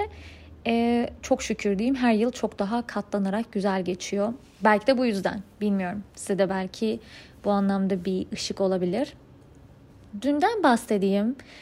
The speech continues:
E, dün şimdi sabah bir tane buradaki bir arkadaşımla görüşmeye gittim. Tek istediğim o, çünkü evde yaşıyor böyle, e, Christmas ağacı falan da kurmuştu.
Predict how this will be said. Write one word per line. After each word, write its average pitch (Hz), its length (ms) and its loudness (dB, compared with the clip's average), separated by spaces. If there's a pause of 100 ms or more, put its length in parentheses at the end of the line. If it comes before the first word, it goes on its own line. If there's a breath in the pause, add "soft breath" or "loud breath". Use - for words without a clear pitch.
(380 loud breath)
E, 220 220 4
dün 247 100 4
şimdi 262 280 0
sabah 269 420 2
bir 269 40 -2
tane 247 360 2
buradaki 233 360 0
bir 214 60 2
arkadaşımla 208 500 0
görüşmeye 180 440 -2
gittim. 214 580 -2 (960)
Tek 339 240 0
istediğim 285 420 0
o, 247 100 2
çünkü 254 240 -2
evde 214 280 2
yaşıyor 196 340 0
böyle, 180 540 2
e, 185 580 0 (140)
Christmas 202 440 -2
ağacı 185 200 0
falan 190 340 -2
da 185 40 -4
kurmuştu. 180 640 -8